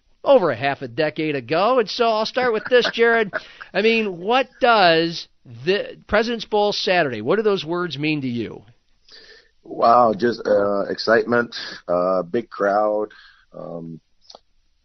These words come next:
Speaker 2: and just, you know, all the pageantry and, and the media coverage that goes, goes into it, stuff like that. It's a, it's a special game, special venue, and, and usually, uh, you know, a, a rival that you're playing.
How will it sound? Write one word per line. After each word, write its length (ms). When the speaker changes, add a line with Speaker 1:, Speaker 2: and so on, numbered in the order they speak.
Speaker 2:
and 300
just, 760
you 300
know, 100
all 180
the 100
pageantry 760
and, 120
and 160
the 60
media 260
coverage 440
that 200
goes, 540
goes 240
into 360
it, 180
stuff 320
like 200
that. 280
It's 200
a, 220
it's 140
a 40
special 360
game, 340
special 400
venue, 560
and, 160
and 240
usually, 580
uh, 140
you 100
know, 320
a, 20
a 40
rival 420
that 140
you're 100
playing. 300